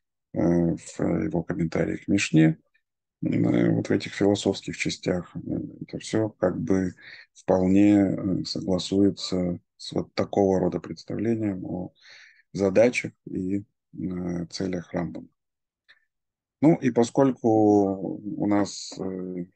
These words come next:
мы вынуждены, так сказать, немножко съёживаться, и чтение "Путеводителя растерянных" мы оставляем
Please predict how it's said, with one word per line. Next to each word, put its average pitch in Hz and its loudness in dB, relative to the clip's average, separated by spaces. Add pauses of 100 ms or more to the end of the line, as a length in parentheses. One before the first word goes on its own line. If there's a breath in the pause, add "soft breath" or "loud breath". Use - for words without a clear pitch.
(920)
мы 98 2
вынуждены, 92 0
так 90 -8
сказать, - -8
немножко 87 -2
съёживаться, 156 2
и 101 -2 (960)
чтение 92 0
"Путеводителя 87 -6
растерянных" 87 -4 (160)
мы 87 -4
оставляем 160 0